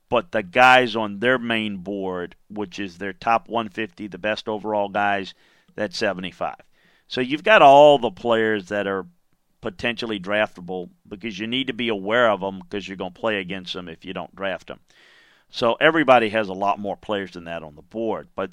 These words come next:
on your draftable board, uh, what I had is everybody that I graded, um,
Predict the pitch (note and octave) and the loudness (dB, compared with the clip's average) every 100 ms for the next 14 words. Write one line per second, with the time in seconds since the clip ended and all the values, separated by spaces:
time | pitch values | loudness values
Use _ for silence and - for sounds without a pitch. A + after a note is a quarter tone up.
0 | _ A#2+ A#2+ A#2 B2 B2+ - - A#2+ B2 | _ -4 -2 -2 -2 -4 -10 -2 2 2
1 | - A2 A2+ G#2 A#2 A#2+ A2+ F2+ _ _ | 0 -8 -8 -6 -4 -2 -4 -6 _ _
2 | - _ _ _ G#2 G#2 G#2 - A2 A2+ | -20 _ _ _ 0 2 2 -2 -4 6
3 | C3 D3+ B2+ A#2 G#2 G2 F#2 F2 - C3 | 8 10 8 4 2 0 -4 -8 0 2
4 | E3 E3 - D3 C#3+ C#3 A#2 A2+ A#2+ A2 | 2 4 6 6 6 0 0 2 2 2
5 | A2+ A#2 G#2+ G#2 F#2 - _ _ _ _ | -2 0 -2 -4 -8 -18 _ _ _ _
6 | G2+ G2 F#2 F2+ F2 | -2 0 2 -2 -6